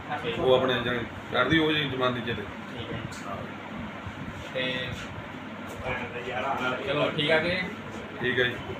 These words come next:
Speaker 1: ਤੇ ਫਿਰ ਹੁਣ ਕਦੇ ਆਪਾਂ ਆਮ-, ਤੁਹਾਡੇ ਆਮ ਕੇ ਤਾਂ ਕਬੂਤਰਾਂ ਦੇ ਦਰਸ਼ਨ ਜ਼ਰੂਰ ਕਰਾਏ ਜੀ।
Speaker 2: ਠੀਕ ਹੈ ਬਾਈ, ਠੀਕ ਹੈ।
Speaker 1: ਚਲੋ ਠੀਕ ਹੈ ਵੀਰੇ।
Speaker 2: ਸਤਿ ਸ਼੍ਰੀ
Speaker 1: ਵੀਡੀਓ
Speaker 2: ਅਕਾਲ।
Speaker 1: ਵੀਰੇ ਬਹੁਤ ਲੰਬੀ ਹੋ ਗਈ ਸੀ, ਤਾਂ ਕਰਕੇ ਆਪਾਂ ਨੇ ਬੰਦ ਕਰ ਲਈ। ਕਦੇ ਬਾਈ ਦੇ ਫਿਰ ਮੁਲਾਕਾਤ ਕਰਾਂਗੇ, ਤਾਂ ਨਾਲੇ ਕੁੱਤਾ ਦੇਖਾਂਗੇ ਬਾਈ ਦੇ, ਨਾਲੇ ਆਪਾਂ ਕਿਸੇ ਹੋਰ ਵੀਡੀਓ ਬਣਾ ਲਾਂਗੇ।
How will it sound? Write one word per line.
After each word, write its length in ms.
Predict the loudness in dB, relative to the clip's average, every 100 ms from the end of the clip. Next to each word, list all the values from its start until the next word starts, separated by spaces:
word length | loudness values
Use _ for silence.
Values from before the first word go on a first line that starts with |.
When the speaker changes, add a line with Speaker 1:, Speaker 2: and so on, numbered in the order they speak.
| -6 0
Speaker 1:
ਤੇ 100 | 2 2 0 -4 -8 -4 -2 -2 -2 -4 6
ਫਿਰ 200 | 8 8
ਹੁਣ 320 | 6 2 -2 2
ਕਦੇ 140 | 4 4
ਆਪਾਂ 200 | 6 4
ਆਮ-, 240 | 4 0 -2 -6 -4
ਤੁਹਾਡੇ 220 | 0 4
ਆਮ 180 | 6 4
ਕੇ 100 | 4
ਤਾਂ 80 | 2
ਕਬੂਤਰਾਂ 520 | 2 -2 -2 2 2
ਦੇ 60 | 4
ਦਰਸ਼ਨ 260 | 2 2 0
ਜ਼ਰੂਰ 160 | 0 4
ਕਰਾਏ 200 | 4 4
ਜੀ। 140 | 0 -6 -6 0
Speaker 2:
ਠੀਕ 200 | 4 6
ਹੈ 80 | 6
ਬਾਈ, 160 | 6
ਠੀਕ 260 | 2 0 -2
ਹੈ। 40 | -2
Speaker 1:
ਚਲੋ 120 | 0
ਠੀਕ 220 | 0 -2 -2
ਹੈ 60 |
ਵੀਰੇ। 140 | 0 -2
Speaker 2:
ਸਤਿ 160 | 0
ਸ਼੍ਰੀ 140 | 2 4
Speaker 1:
ਵੀਡੀਓ 200 | 4 4
Speaker 2:
ਅਕਾਲ। 100 | 4
Speaker 1:
ਵੀਰੇ 140 | 4
ਬਹੁਤ 260 | 8 8 6
ਲੰਬੀ 240 | 2 0
ਹੋ 60 | 2
ਗਈ 140 | 0
ਸੀ, 100 | 0 4
ਤਾਂ 160 | 4
ਕਰਕੇ 140 | 4 0
ਆਪਾਂ 140 | -2
ਨੇ 80 | 0 -2 -2
ਬੰਦ 160 | -2 2
ਕਰ 140 | 2
ਲਈ। 140 | 0 -4 -8 -10 -10 -2
ਕਦੇ 140 | 2 4
ਬਾਈ 240 | 6 6
ਦੇ 60 | 4
ਫਿਰ 240 | 2 0
ਮੁਲਾਕਾਤ 420 | 2 4 4 4 4
ਕਰਾਂਗੇ, 240 | 4 4
ਤਾਂ 140 | 2 2
ਨਾਲੇ 160 | 0
ਕੁੱਤਾ 320 | -2 -4 -2
ਦੇਖਾਂਗੇ 320 | 0 0 2 2
ਬਾਈ 160 | 2
ਦੇ, 100 | 2
ਨਾਲੇ 200 | 2 2
ਆਪਾਂ 140 | 2 -4
ਕਿਸੇ 320 | -6 -2 2
ਹੋਰ 180 | 4 2
ਵੀਡੀਓ 220 | -2 -2
ਬਣਾ 160 | 0
ਲਾਂਗੇ। 220 | 0 -2